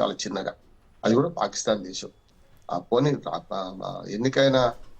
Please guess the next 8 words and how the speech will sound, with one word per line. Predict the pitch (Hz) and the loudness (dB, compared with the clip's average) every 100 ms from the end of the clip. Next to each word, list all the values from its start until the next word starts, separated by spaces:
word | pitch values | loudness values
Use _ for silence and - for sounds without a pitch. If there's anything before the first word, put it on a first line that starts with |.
| - | -4
ఆ, | 107 104 104 101 95 | 2 4 4 2 0
రాజకీయ | 107 123 127 131 | 0 -2 0 2
నాయకత్వాన్ని | 123 120 117 - 123 120 | 4 2 -2 -4 -4 -4
ప్రధానమంత్రినో | - 92 113 117 110 - 113 | -10 -6 -4 -2 -4 -4 0
అధ్యక్షుడినో | 104 - 107 - 113 110 104 _ - 104 | 2 0 -4 -6 -2 -2 -4 _ -4 -2
ఆహ్వానించినట్టు | 104 110 110 107 - 87 | 0 0 -2 -4 -6 -6
వేరు, | - 104 | -8 -6
కానీ | 95 143 | -8 -10